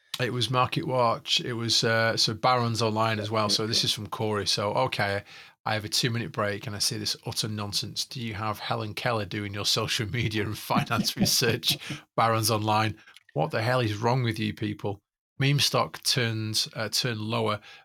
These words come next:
Speaker 1: as GameStop stock split plan fails to excite investors."
Speaker 2: It
Speaker 1: Um,
Speaker 2: excited me. I had a stonk chubby.
Speaker 1: Eh? I just, well, I had a stonk chubby. Hashtag stonk chubby.
Speaker 2: Big time. Hashtag stonk.
Speaker 1: Whatever you do now,
Speaker 2: I
Speaker 1: stop,
Speaker 2: know.
Speaker 1: pause the podcast.
Speaker 2: Adequate.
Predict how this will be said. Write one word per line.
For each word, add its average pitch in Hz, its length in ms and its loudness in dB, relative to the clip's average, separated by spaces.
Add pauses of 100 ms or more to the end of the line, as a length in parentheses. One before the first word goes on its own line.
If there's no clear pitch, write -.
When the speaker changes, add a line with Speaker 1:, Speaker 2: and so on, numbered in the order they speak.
Speaker 1:
as 104 140 -6
GameStop 117 640 -2
stock - 460 -2
split - 400 -4 (120)
plan 104 300 -4
fails 104 400 -2
to 123 140 -8
excite - 520 -2
investors." - 640 -4 (640)
Speaker 2:
It 131 60 -4
Speaker 1:
Um, 104 200 0
Speaker 2:
excited 104 400 -4
me. 110 280 -2
I 117 100 -6
had 104 80 -4
a 104 60 -6
stonk 160 360 -2
chubby. 107 340 0 (1000)
Speaker 1:
Eh? 143 180 0 (800)
I 147 160 2
just, - 240 0
well, 127 140 2
I 117 140 4
had 143 80 0
a 104 40 0
stonk 113 240 -2
chubby. 107 180 -2
Hashtag 113 420 -2
stonk 110 220 -4
chubby. 117 280 -6 (1120)
Speaker 2:
Big 107 160 -2
time. 98 340 -6
Hashtag 101 400 -8
stonk. - 100 -12
Speaker 1:
Whatever 135 180 0
you 135 60 0
do 131 160 0
now, 120 200 0
Speaker 2:
I 92 60 -6
Speaker 1:
stop, 98 260 -2
Speaker 2:
know. 117 80 -2
Speaker 1:
pause 147 200 0
the - 60 -6
podcast. 127 480 -2
Speaker 2:
Adequate. 120 440 -2